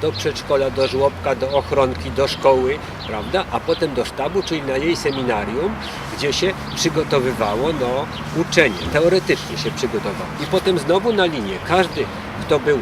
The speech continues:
w sztabie, czy kto był w jej, em, jej uczniem, szedł na linię. Więc okazuje się, że tak różne postacie jak Aleksander Kamiński i Janusz Korczak i cały szereg, cały szereg innych. Ja parę nazwisk pamiętam, <clears throat> wszystkich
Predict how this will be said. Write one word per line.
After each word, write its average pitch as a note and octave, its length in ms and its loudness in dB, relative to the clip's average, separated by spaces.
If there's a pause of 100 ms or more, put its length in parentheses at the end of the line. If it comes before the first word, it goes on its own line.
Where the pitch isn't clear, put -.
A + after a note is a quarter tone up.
(240)
w - 60 -4
sztabie, B2+ 480 2
czy D3 120 -6
kto C#3 180 -6
był B2+ 160 -2
w A2 80 -6
jej, B2 120 0
em, G#2 1040 -4
jej B2 140 2 (140)
uczniem, D#3+ 340 -2 (260)
szedł D3 260 -2 (320)
na C3 80 4
linię. G2+ 380 -4
Więc - 240 -4 (380)
okazuje F3 480 2
się, D#3+ 160 -2
że C#3+ 120 -4 (280)
tak D3+ 200 2
różne D#3 320 2
postacie B2+ 420 -4
jak A#2+ 180 -4
Aleksander C3 580 0
Kamiński B2 500 -6
i A#2 100 -6
Janusz A#2 420 0
Korczak A#2 300 -4 (140)
i D3 40 -6 (140)
cały F#3 320 0
szereg, D3 440 0 (600)
cały E3 260 0
szereg A#3+ 340 -2
innych. D#3+ 240 -2
Ja D#3 100 -4
parę E3+ 220 0
nazwisk D3+ 460 0
pamiętam, C3+ 460 -2 (400)
<clears throat> - 0 - (420)
wszystkich C#3 400 -4